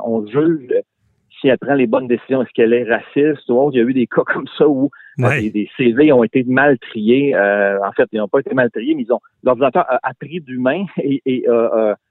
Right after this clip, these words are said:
Speaker 1: transposé des biais humains, euh, au niveau de l'analyse. Donc, ça cause des problèmes. Donc, ça, donc, il y a des nouveaux métiers comme l'éthique, l'intelligence artificielle, éthicien,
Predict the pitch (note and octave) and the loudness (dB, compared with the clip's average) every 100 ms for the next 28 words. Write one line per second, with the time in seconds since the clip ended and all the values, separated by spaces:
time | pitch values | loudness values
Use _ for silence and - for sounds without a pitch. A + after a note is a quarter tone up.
0 | _ _ - C#3 D3+ - B2+ A2+ D3 C#3 | _ _ -6 -4 -4 -4 -2 0 0 -2
1 | A2 G2+ A#2+ C#3 - A#2 A2+ B2+ C#3+ A2 | -4 -2 0 0 0 -2 0 0 -4 -6
2 | F2+ F2+ G2+ G#2+ B2 B2 A2 A2 G2 C#3 | -4 -4 -2 0 0 2 2 0 -2 -4
3 | B2 A#2 A#2 - - E3 D3 A#2+ - F#2+ | -2 -4 -2 -4 0 0 0 -2 -2 -2
4 | A#2 C3+ A#2 - G2+ _ - _ - C#3 | 0 -2 -4 -4 -6 _ -20 _ -6 0
5 | C#3 C#3 C#3+ F3+ E3 - - B2+ B2 C3+ | 0 2 2 2 2 0 0 0 0 -2
6 | - E3+ C#3+ A#2+ A#2+ A#2+ B2+ C3 - - | -4 -8 -2 0 2 0 -2 -6 -10 -2
7 | C3+ C3 B2 - - - C3+ | 0 0 -4 -6 -16 -4 -4